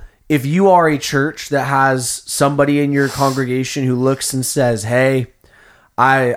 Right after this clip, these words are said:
I am pretty wealthy, I have a lot of money, and I want to give to the church to really help do something that maybe we never could do,"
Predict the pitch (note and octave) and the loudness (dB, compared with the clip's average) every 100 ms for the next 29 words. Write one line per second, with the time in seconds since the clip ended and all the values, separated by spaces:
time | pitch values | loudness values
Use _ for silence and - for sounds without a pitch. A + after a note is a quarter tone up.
0 | - A#2+ B2 A#2 A2+ A2+ A2+ A#2+ B2 B2 | 0 2 2 0 -2 -2 0 2 2 -2
1 | B2+ A#2+ A#2+ A2+ A2+ A2 G#2+ G#2 G#2 G2+ | -4 -4 -2 -2 -2 -4 -4 -6 -6 -2
2 | C#3 D3 C#3+ C3+ B2+ A#2 B2 B2 A#2+ A2 | 0 2 0 -2 -4 -2 -2 -2 -4 -6
3 | A#2 G#2+ G#2+ G2 - C#3+ C#3 - A#2+ B2 | -8 -8 -14 -12 -2 -2 -2 -10 -8 -6
4 | A#2 G#2+ A#2+ A2+ A2+ B2 A#2+ B2+ A#2+ - | -6 -4 -4 -6 -6 -6 -4 -4 -6 -10
5 | A#2 A#2 A2+ A2+ A2+ A2 G2+ G2+ G#2+ C#3+ | -6 -6 -6 -6 -6 -8 -10 -14 -2 0
6 | D3 C3+ | 2 0